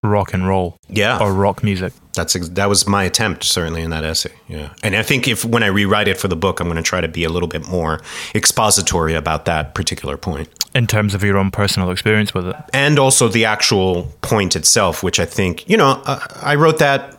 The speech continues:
Speaker 2: essay and I was just kind of discovering this sort of mode of speaking, right? And, uh, I feel like, you know, that was, what,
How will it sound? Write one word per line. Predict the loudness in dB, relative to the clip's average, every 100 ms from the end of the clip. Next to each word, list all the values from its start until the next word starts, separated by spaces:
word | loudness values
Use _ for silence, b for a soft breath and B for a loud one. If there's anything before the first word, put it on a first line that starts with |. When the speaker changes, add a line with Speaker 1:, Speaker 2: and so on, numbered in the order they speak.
| 0
Speaker 2:
essay | 2 4 4
and | 4
I | 2
was | 2 0
just | -2 -2 0 2 4 4 4 2 2 0
kind | 0 0
of | 0 -2 -2
discovering | 0 2 0 0 0 0 0
this | 0
sort | 2 2 -2
of | -4 -8 -12 -14 -20 _ _ -6
mode | 0 2 2 0
of | 0
speaking, | -2 0 0 -2 -6 -16 _ _ -4
right? | -2 -2 -4
And, | -4 -2 -4 -6 B B B B B B -8
uh, | -4 -2 -4 -6
I | -4
feel | -2 -2
like, | -4 -4
you | -4
know, | -2
that | -2 -2
was, | 0 2 0 -4 -8
what, | -8 -8